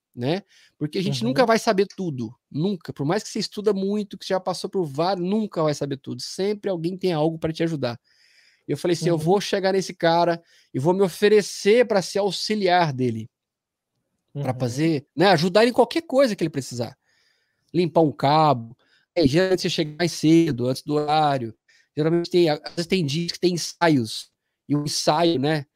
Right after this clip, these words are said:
Speaker 1: é muito legal, porque no ensaio é onde você tem mais liberdade de perguntar,
Speaker 2: Uhum.
Speaker 1: de trocar ideia. Fala, "Que que é isso aqui? Mas por que que tem isso, né?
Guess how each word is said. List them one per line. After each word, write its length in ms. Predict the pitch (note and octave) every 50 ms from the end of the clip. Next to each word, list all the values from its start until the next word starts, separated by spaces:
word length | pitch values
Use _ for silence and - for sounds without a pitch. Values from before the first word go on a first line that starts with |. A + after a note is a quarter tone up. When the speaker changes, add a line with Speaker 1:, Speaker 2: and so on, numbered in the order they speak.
| _ _ _ -
Speaker 1:
é 60 | C3+
muito 260 | C#3+ E3 F3 E3 E3+ D#3
legal, 300 | D3 B2+ C3+ D3 D#3 D3
porque 140 | - - D3
no 60 | D#3
ensaio 320 | D#3+ D#3 - - E3+ D#3+
é 40 | D#3
onde 100 | D#3 D3
você 100 | - D#3+
tem 120 | - D#3 C#3+
mais 180 | D3+ D3 C3+ C#3
liberdade 800 | C#3+ C#3 C#3+ C3+ B2+ B2 A#2+ B2+ C3+ C#3 C3+ B2+ A2+ A2 G#2+ - _ _ _ _ _ _ _
de 100 | - C3
perguntar, 760 | - D#3 C#3+ D3 C#3 C#3 D3 C#3+ C#3 D3 C3+ D3 D3 C#3+ C3+
Speaker 2:
Uhum. 20 |
Speaker 1:
de 80 | B2 A#2
trocar 300 | - C3 B2+ - - C#3
ideia. 500 | C#3 A#2+ A#2 B2 C3 C#3 C#3 C3+ B2 A#2
Fala, 140 | - G3 G#3
"Que 100 | - D4+
que 80 | - G4+
é 40 | E4
isso 120 | - B3
aqui? 360 | F3+ - - D3 B2+ A#2 A2 - _ _ _ _ _ _ _ A3+
Mas 180 | A#3 A#3+ A#3 -
por 180 | - E4+ E4
que 160 | E4 - C4
que 120 | - - -
tem 220 | G#3 F#3 E3+ D#3+
isso, 240 | D3+ C3+ - - C#3
né? 220 | C3+ D#3+ F#3+ G3